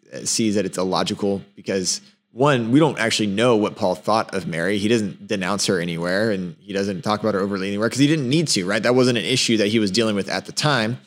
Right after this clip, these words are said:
Um, but here he does reference Mary. I mean, born of a woman, born under the law, to redeem those under the law, so that we might receive adoptions as sons.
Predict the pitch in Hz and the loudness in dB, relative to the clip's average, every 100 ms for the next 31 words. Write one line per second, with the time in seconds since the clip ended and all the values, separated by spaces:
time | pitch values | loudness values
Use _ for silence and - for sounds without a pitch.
0 | _ _ _ _ 117 113 104 90 117 147 | _ _ _ _ 0 0 0 -2 2 2
1 | - - - _ - 190 185 - - 127 | 2 -6 -20 _ 2 4 6 2 -2 0
2 | 135 143 139 143 127 95 - 95 82 98 | 4 6 4 2 0 0 0 0 0 -2
3 | 92 - 104 117 127 120 127 135 151 85 | -4 -6 0 2 4 6 6 4 2 0
4 | 85 110 117 104 113 110 113 110 120 127 | 0 0 0 2 2 4 4 4 4 4
5 | 80 - _ _ _ _ _ _ - - | 0 -6 _ _ _ _ _ _ -12 0
6 | 123 117 92 135 143 113 120 113 139 131 | 4 4 4 4 4 4 4 2 4 4
7 | 85 73 - 110 110 104 101 123 104 82 | 2 0 0 2 2 2 2 0 0 -4
8 | - 120 135 - 143 135 - 90 - - | -2 0 0 0 0 0 -2 -2 0 0
9 | - 113 90 82 - | 2 0 0 -4 -8